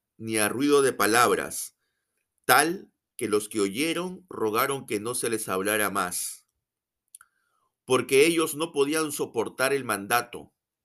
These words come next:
que decía: "Si aún una bestia toca el monte, será apedreada". Tan terrible era el espectáculo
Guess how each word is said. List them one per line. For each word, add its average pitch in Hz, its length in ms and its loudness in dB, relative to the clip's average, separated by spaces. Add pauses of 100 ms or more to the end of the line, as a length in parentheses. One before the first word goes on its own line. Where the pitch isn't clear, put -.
(1040)
que 98 140 0
decía: 98 640 -4 (460)
"Si - 280 -4
aún 165 480 0
una 156 300 0
bestia 110 560 -2
toca 135 240 -2
el 113 100 0
monte, 139 640 -8 (240)
será 117 640 0
apedreada". 95 960 -2 (920)
Tan 202 280 0
terrible 135 760 -2
era 117 200 -2
el 120 120 -2
espectáculo 110 960 -6